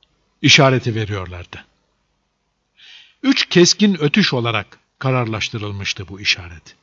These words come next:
İşareti alan her serçe üç keskin ötüşle havalanıyor,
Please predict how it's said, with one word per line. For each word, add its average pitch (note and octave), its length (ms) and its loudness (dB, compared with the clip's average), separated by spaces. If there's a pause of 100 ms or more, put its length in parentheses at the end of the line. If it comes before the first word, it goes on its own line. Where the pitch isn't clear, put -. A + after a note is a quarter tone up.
(1400)
İşareti F#3+ 520 6
alan C#3 320 2
her F3 200 4
serçe D#3 540 -4 (480)
üç A#3+ 240 2
keskin E3+ 420 4
ötüşle C#3 440 0
havalanıyor, B2+ 760 0